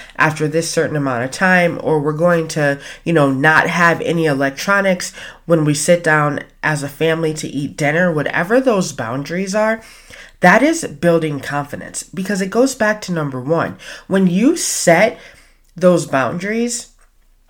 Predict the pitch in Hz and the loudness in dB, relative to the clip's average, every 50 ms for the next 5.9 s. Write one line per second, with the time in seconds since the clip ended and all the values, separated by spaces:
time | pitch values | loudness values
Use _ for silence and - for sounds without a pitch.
0 | _ _ _ _ _ - - _ - - - - - 214 233 240 240 240 240 - | _ _ _ _ _ -20 -18 _ -10 -6 -4 2 4 6 6 6 6 4 2 0
1 | - - 170 190 214 220 - - - 247 254 247 247 - 185 160 151 156 147 143 | -2 0 4 4 4 4 2 -2 -4 -2 -2 -2 -4 -4 -4 -2 0 0 0 0
2 | 139 139 151 135 131 127 123 127 123 - - 139 131 127 - - 131 - - 135 | -4 -4 -4 -4 -4 -4 -6 -10 -8 -6 -4 -2 0 0 0 -2 -4 -4 -4 -6
3 | 123 113 117 - - - - _ _ - - - - - - - - - - - | -6 -6 -6 -8 -10 -10 -12 _ _ -20 -20 -20 -20 -20 -20 -20 -20 -20 -10 -4
4 | - 165 160 156 147 143 135 135 139 139 - _ _ _ _ _ _ _ _ _ | -2 0 0 0 0 -2 -4 -6 -8 -14 -20 _ _ _ _ _ _ _ _ _
5 | _ _ - 185 185 180 190 214 208 208 226 214 214 214 214 - - - | _ _ 4 6 6 6 6 4 4 4 2 2 2 2 0 -4 -12 -14